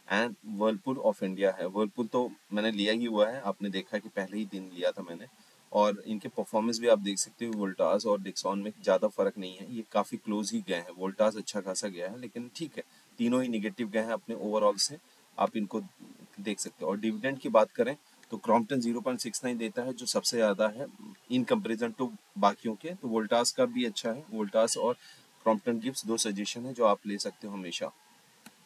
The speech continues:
Holdings में चल ही चलते हैं। Holdings, जैसा मैंने बोला कि बहुत important होता है कि बाकी क्या कर रहे हैं, ये भी important है ना कि आप बाकियों को देखो, क्योंकि ये लोग तो पढ़े लिखे हैं ना, इनका तो फुल time काम है।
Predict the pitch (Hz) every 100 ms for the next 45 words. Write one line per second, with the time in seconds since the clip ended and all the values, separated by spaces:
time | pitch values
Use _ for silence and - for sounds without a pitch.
0 | _ _ _ _ _ - - _ _ 123
1 | 117 131 - 113 113 101 - 90 - 78
2 | 98 - 113 127 117 113 120 120 110 120
3 | 127 107 107 120 110 110 123 120 139 175
4 | 139 101 - 156 135 95 - - 101 151
5 | 208 202 160 165 143 117 180 175 120 107
6 | 104 151 160 147 127 117 104 113 - 117
7 | 131 147 - - 156 143 120 117 156 113
8 | 127 - 123 120 127 139 123 113 107